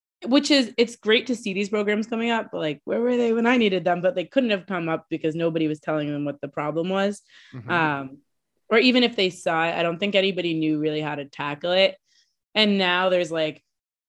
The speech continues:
Speaker 1: an outpour of information from everybody just saying, "Okay, this financing is a problem. Financing is a huge problem."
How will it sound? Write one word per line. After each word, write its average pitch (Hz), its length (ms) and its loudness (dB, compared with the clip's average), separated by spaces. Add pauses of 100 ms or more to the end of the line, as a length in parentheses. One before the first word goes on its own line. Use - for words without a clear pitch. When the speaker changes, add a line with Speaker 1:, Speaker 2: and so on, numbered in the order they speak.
(600)
Speaker 1:
an 180 300 -2 (480)
outpour 214 340 4
of 190 80 2
information 175 600 -2
from 160 160 -4
everybody 175 540 2
just 156 180 -6
saying, 151 280 -4
"Okay, 160 260 2
this 151 320 -4 (300)
financing 196 500 2
is 175 80 -2
a 180 60 -4
problem. 208 600 -2
Financing 185 440 0
is 165 120 -4
a 156 40 -14
huge 196 360 -6
problem." 147 400 -8